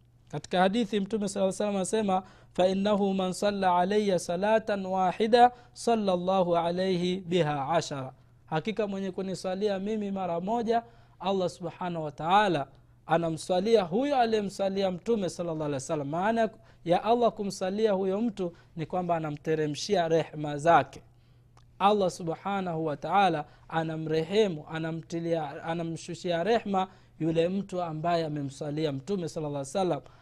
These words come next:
Akimswalia Mtume mara moja, basi na Allah naye anamswalia yeye mara kumi. Kisha Mtume sallallahu alaihi wasallam anasema, "Thumma sallu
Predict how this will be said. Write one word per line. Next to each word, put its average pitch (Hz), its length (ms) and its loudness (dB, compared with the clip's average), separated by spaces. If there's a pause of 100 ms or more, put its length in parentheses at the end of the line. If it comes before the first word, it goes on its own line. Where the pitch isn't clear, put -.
(120)
Akimswalia 190 720 0
Mtume 226 340 -2
mara 226 280 2
moja, 262 400 2 (260)
basi 175 340 -4
na 170 200 -6
Allah 185 280 -2
naye 175 160 -4
anamswalia 151 560 -6
yeye 170 320 2
mara 139 320 0
kumi. 170 500 0 (1700)
Kisha 233 280 2
Mtume 220 300 -2
sallallahu 196 300 -4
alaihi 190 140 0
wasallam 196 480 0 (340)
anasema, 175 640 0
"Thumma 202 380 2
sallu 220 920 0